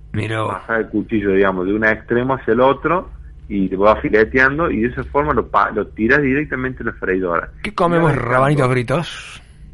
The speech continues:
Speaker 2: y una vez que están dorados ya lo podés comer.
Speaker 1: Mirá
Speaker 2: Te
Speaker 1: vos.
Speaker 2: vas a dar cuenta porque, sí, están dorados como unas papas y
Speaker 1: Mirá vos.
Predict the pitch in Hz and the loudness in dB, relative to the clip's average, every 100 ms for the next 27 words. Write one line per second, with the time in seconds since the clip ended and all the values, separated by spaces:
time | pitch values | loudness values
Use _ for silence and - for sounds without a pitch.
0 | - 131 139 135 127 - 120 113 107 110 | -4 0 6 6 6 4 2 4 6 6
1 | 131 156 202 156 120 113 98 98 95 - | 8 6 4 4 2 2 0 0 0 0
2 | 87 82 - - 147 151 151 123 98 95 | 0 0 -4 -8 -4 -2 -2 -2 -2 -6
3 | 87 113 98 87 87 82 - - - - | 0 2 2 0 -2 -6 -8 -14 -20 -20
4 | - - - - - - 90 90 90 90 | -20 -20 -20 -20 -20 -10 -6 -2 2 4
5 | 92 98 95 90 82 92 92 120 107 92 | 4 2 -2 -6 0 0 2 0 0 -2
6 | - - - 139 143 139 131 123 | -8 -18 -10 -6 -4 -2 -4 -6